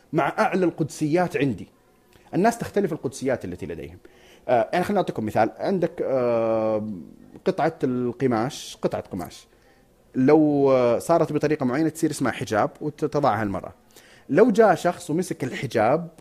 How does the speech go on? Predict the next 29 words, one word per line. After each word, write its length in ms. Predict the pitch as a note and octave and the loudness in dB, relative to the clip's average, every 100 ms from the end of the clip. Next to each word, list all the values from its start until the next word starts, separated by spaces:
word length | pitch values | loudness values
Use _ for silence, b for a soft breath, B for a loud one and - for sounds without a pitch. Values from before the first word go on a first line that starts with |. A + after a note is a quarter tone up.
| _ _ _ | _ _ _
ووضعه 600 | A#2 B2 B2 B2 D3+ C3 | -10 -6 -4 0 2 0
تحت 280 | A#2+ - - | -2 -8 -4
رجله 280 | D3+ D#3 F3+ | -4 0 0
وداسه، 580 | D#3 B2+ D#3 C3+ - F#2+ _ _ b b b b b b b b A#2 | 0 2 0 0 -8 -16 _ _ b b b b b b b b 0
آه، 300 | A#2 A#2 A2+ | 4 4 2
ستجد 420 | D#3+ A3+ F#3 D#3+ | 0 0 0 0
أنه 180 | D3+ C#3 | -2 -4
كثير 320 | - F3 D#3 | -6 0 0
من 60 | |
الناس 280 | C#3 D3 - | 2 -2 -4
يقولوا: 280 | C#3+ C#3+ C3+ | -6 -2 -2
"أعوذ 300 | G#2+ E3 D3+ | -2 -2 -2
بالله"، 380 | D3+ D#3 D3 C#3 | -2 -2 -2 -2
"وليش"، 500 | C#3 D#3+ D3+ D3 D3 | -2 0 0 -2 -6
وكذا، 300 | - D#3+ D3+ | -6 -2 0
و-، 640 | D3 D3 D3+ G#2+ G2+ G2 D3 | 0 0 0 -2 -4 -10 -10
ويعني، 640 | D#3+ B2 D3+ B2 C3+ C#3 | -10 -4 2 2 2 0
يثاروا 520 | D3 D3 F#3 G#3+ G#3+ | 0 4 6 8 8
بسبب 460 | E3+ - F3 F3+ F3 - | 6 4 4 4 2 -4
إهانة 420 | D#3 G3 A#3 B3+ B3 - b b b | 0 2 4 4 2 -16 b b b
هذا 200 | - F#3 | 0 2
الأمر 300 | E3+ - G#3 | 2 2 4
اللي 160 | E3 C#3+ | 4 4
له، 440 | F3 E3+ F3 E3 B2+ | 4 6 6 4 0
له 180 | D#3+ | 0
قدسية 420 | E3 D3 - F#3 D3 | 0 -2 -4 2 4
أو 140 | A#2 | 2
احترام 420 | - D3 C#3 C3+ | -2 2 2 4
لديهم. 340 | G2 E2 D2+ | 0 -4 -12